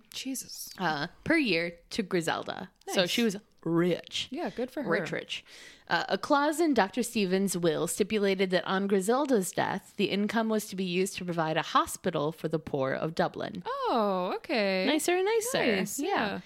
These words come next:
Speaker 2: Although the terms of Doctor Stevens' will were that work on the hospital would not begin until after Griselda Stevens' death, she decided to begin work on the hospital in seventeen twenty, uh, ten years after he died.
Speaker 1: Oh, wow.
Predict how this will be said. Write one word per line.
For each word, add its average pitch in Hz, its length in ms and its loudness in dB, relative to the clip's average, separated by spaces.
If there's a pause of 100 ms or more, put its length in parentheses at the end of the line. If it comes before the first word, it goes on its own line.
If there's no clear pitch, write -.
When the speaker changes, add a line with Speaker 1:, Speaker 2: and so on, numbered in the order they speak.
(360)
Speaker 2:
Although 285 260 4
the 403 120 4
terms 233 420 2
of 208 80 0
Doctor 185 320 0
Stevens' 208 400 -2
will 170 440 0 (280)
were 190 180 4
that 190 200 2
work 202 280 2
on 311 120 2
the 294 80 2
hospital 175 520 -2
would 165 160 0
not 202 320 0
begin 147 380 -2
until 160 400 -2
after 156 400 -2
Griselda 151 500 0
Stevens' 143 500 -6
death, 226 480 0 (380)
she 294 220 2
decided 175 480 0
to - 80 -10
begin 175 400 0
work 233 360 0
on 170 120 -2
the 156 60 -2
hospital 156 440 -2
in 196 100 0
seventeen 165 520 -2
twenty, 262 420 0 (280)
uh, 185 140 2
ten 208 280 2
years 170 180 0
after 156 240 -4
he 160 140 -4
died. - 400 -6
Speaker 1:
Oh, 226 320 2
wow. 160 500 -4